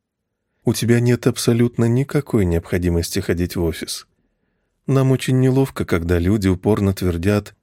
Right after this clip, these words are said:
как устало ты выглядишь. У нас есть этот огромный дом и сад.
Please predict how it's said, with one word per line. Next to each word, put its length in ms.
как 240
устало 520
ты 140
выглядишь. 640
У 80
нас 360
есть 300
этот 280
огромный 480
дом 260
и 40
сад. 480